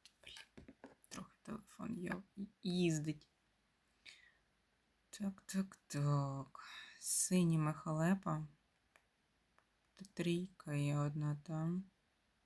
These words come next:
Я тоді хочу нехай таким чином, хоча б з-, попробувати збити того мегаміньйона. Він не захотів. Ну, нехай так.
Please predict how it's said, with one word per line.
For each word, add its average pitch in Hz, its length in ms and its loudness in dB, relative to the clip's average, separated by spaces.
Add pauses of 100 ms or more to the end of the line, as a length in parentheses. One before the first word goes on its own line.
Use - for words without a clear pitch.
(920)
Я 185 200 2
тоді 175 320 -2
хочу 175 480 -4
нехай 170 300 -2
таким 196 460 2
чином, 156 500 -2
хоча 196 260 0
б 190 140 6
з-, 170 240 -4
попробувати 170 680 0
збити 151 440 -2
того 147 280 -2
мегаміньйона. 147 1040 2 (340)
Він 151 180 -6
не 151 120 -2
захотів. 165 640 -12 (3500)
Ну, 190 80 6
нехай 185 320 8
так. 151 420 -10